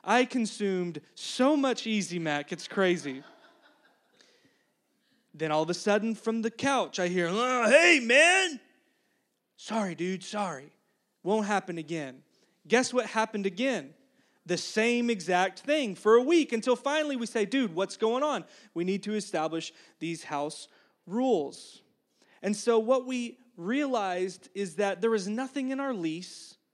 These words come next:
that made us figure it out and get along. But in order to live in a happy habitation and to avoid offending each other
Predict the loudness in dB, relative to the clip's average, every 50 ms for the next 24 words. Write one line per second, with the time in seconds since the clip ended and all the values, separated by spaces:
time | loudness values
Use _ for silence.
0 | _ _ -8 -4 -2 -2 -2 -4 -8 -6 -4 -4 -2 -2 -2 -2 -4 -6 -8 -6
1 | -6 -6 -8 -10 -18 -20 -20 -20 _ _ -4 -4 -4 -2 -2 -4 -4 -2 -2 -4
2 | -4 -6 -6 -8 -10 -10 -6 -6 -6 -6 -6 -8 -10 -10 -10 -12 -12 -16 _ _
3 | _ _ _ _ -20 -20 -20 _ _ -2 0 2 2 2 0 0 -2 0 0 0
4 | 0 -2 -4 -6 -4 -4 -2 -2 -2 -2 2 2 4 4 4 2 -2 -4 -8 -16
5 | -20 -20 -20 _ _ -4 -2 0 0 0 -2 -4 -8 -14 -20 -18 _ -4 -2 0
6 | 0 -2 -4 -6 -6 -2 -2 -2 -2 -2 -2 -4 -4 -4 -4 -8 -14 -14 -6 -2
7 | -2 -2 -2 -2 -6 -6 -4 -2 -2 -2 -4 -6 -8 -8 -10 -10 -14 -14 -10 -8
8 | -6 -4 0 2 2 2 2 0 0 0 2 2 0 0 -2 -4 -8 -12 -8 -4
9 | -4 -2 -2 -2 0 0 0 -2 -2 -6 -8 -10 -10 -8 -6 -4 -4 -2 -2 -4
10 | -4